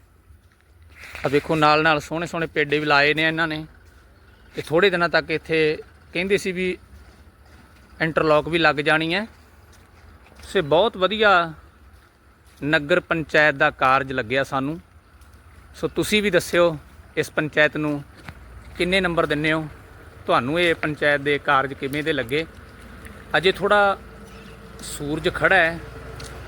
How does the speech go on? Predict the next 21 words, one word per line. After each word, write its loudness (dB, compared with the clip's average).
ਤੇ 0
ਰਾਤ 4
ਨੂੰ -2
ਇੱਥੇ -4
ਪੂਰੀ -6
ਲਾਈਟਿੰਗ 0
ਹੁੰਦੀ -4
ਹੈ -4
ਤੇ 2
ਬਹੁਤ 2
ਵਧੀਆ 0
ਲੱਗਦੀ 2
ਹੈ। -2
ਸੋ 2
ਇਹ 6
ਹੈ 2
ਪਿੰਡ -2
ਤੋਗਾਵਾਲ 2
ਦੀ -6
ਪੰਚਾਇਤ 0
ਦਾ 2